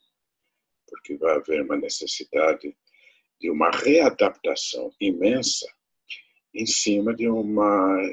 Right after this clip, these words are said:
de, é, como se houvesse um bombardeio, né? Nós vamos ter que reconstruir as cidades. E isso não é fácil.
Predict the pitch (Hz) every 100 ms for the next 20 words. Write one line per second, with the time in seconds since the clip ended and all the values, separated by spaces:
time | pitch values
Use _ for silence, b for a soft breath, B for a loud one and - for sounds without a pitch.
0 | - 107 104 101 98 90 90 82 92 -
1 | - - 98 98 - - - 151 170 175
2 | 147 156 160 170 90 76 - - - -
3 | - 101 101 - 110 - 95 156 180 -
4 | 165 - 101 104 107 - 117 82 87 -
5 | - - _ _ _ _ _ _ _ _
6 | _ _ _ _ _ _ _ _ _ -
7 | 95 87 - 95 92 95 - - -